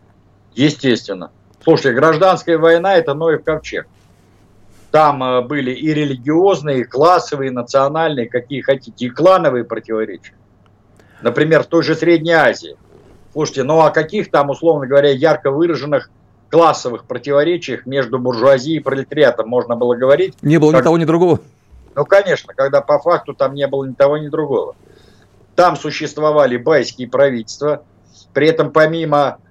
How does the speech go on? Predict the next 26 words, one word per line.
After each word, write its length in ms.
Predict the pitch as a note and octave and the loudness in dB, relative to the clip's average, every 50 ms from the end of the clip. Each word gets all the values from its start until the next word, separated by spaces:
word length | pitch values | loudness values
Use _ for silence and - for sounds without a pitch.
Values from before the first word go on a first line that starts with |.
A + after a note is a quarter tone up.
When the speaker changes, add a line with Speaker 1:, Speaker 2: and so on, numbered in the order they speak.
| _ - | _ -8
Speaker 1:
этих 360 | - C3+ B2+ D3+ D3 C#3 B2 | -8 -6 -2 0 0 0 2
байских 420 | C3+ E3+ D#3+ C#3 C#3 - C3 A2+ - | 4 4 4 4 0 -4 -12 -8 -4
правительств, 600 | C#3+ D3 D#3 E3+ G#3+ G#3+ - - C#3 - - - | -2 0 0 0 -2 -8 -10 -12 -12 -12 -8 -2
которые 420 | - G3 F#3+ - F3+ F3 E3+ E3 | -2 -2 0 0 -2 0 0 0
уже 220 | D#3 D3+ C3+ D#3 D#3+ | -2 -2 -4 -4 -2
тогда 540 | D#3+ D#3 D3+ D3 D#3 E3+ E3+ D#3+ D#3 - _ _ _ _ _ - | -2 -2 -2 0 2 2 4 4 0 -2 _ _ _ _ _ -2
фактически 540 | - C#3 C3+ - E3 F3 D3 - - - D3 | -2 -2 -2 -2 -8 -6 -6 -6 -8 -8 -8
не 260 | C#3+ D3 E3 F3+ E3 | -6 -2 0 0 2
контролировали 840 | - E3 D#3+ C#3+ C#3+ D#3+ E3+ E3+ E3+ E3 D3 A#2 A2 G#2 G2+ G2 G2 | 2 0 0 0 2 2 2 2 2 2 2 0 0 -2 -4 -8 -10
ничего, 600 | G#2+ C3+ C#3+ - - E3+ E3 D3+ C3 F#2+ D2 - - | -14 -14 -10 -8 -2 -2 -2 0 -2 -4 -4 -6 -6
кроме, 480 | - B2 C#3 C#3+ C#3+ C#3 C3 A2 - _ _ _ _ _ _ _ - | 0 2 2 2 4 2 0 0 -2 _ _ _ _ _ _ _ -6
э, 180 | A2 A2+ A2 | 0 0 0
своих, 540 | G#2+ - C3+ D3 D3+ D3+ C#3+ - - - - | 0 2 2 2 2 2 0 -4 -6 -8 -6
э, 440 | A#2 A#2 A2+ A2+ A2+ A2 A2+ A2+ A2+ | -4 -2 0 0 0 0 -2 -2 -4
небольших 520 | A#2+ C3 C3+ C#3+ C#3+ C#3 - C#3+ A#2+ - | -4 -2 0 0 0 0 -4 -12 -12 -8
владений 500 | C3+ C#3 C#3+ C#3+ C#3+ F3 F3 D#3+ D3+ C#3 | -2 0 0 0 0 -2 -6 -6 -8 -10
и 40 | C3+ | -8
дворцов, 520 | C3 C#3 D3+ - - - C#3 G#2+ E2+ - _ _ _ _ _ _ _ _ _ _ - | -2 -2 -2 -2 -2 -4 -4 -6 -6 -6 _ _ _ _ _ _ _ _ _ _ 0
там 360 | - F3+ G3 G3+ F#3+ F3+ - _ _ | 2 4 4 4 2 0 -4 _ _
существовали 880 | - - C#3+ B2 - C#3+ A#2 D3+ D3 D3 D3+ D#3+ F3 F#3 F#3+ F3+ D3+ - | -16 -14 -14 -12 -10 -10 -4 0 2 2 4 4 4 4 2 2 0 -4
чисто 360 | - - F3+ F#3 E3 - D#3 | -8 -12 -12 -12 -8 -8 -8
клановые 580 | - - D3+ D#3+ E3+ E3 D#3+ D#3 D3 C#3+ C#3 C#3 | -6 -4 -2 0 0 0 0 -2 -4 -4 -6 -10
интересы, 720 | C3+ A#2+ - D#3 D#3+ E3+ F#3 G3 F3+ - E3 D#3+ C#3+ - _ _ _ _ _ _ _ _ - A2+ | -10 -12 -8 -6 -4 -2 0 0 -2 0 0 -2 -2 -2 _ _ _ _ _ _ _ _ -12 -10
м, 420 | A2+ A#2+ A#2+ A#2+ A#2+ A#2+ A#2+ B2+ | -6 -4 0 2 2 2 2 2
местных 460 | D#3 F3 D#3+ - - D#3+ C#3+ E3 A2+ | 2 0 0 0 0 -2 -2 -2 -2
баев, 460 | A2 D3+ E3+ F#3 F#3 F3+ E3+ C#3+ - | 2 4 4 6 6 4 4 2 0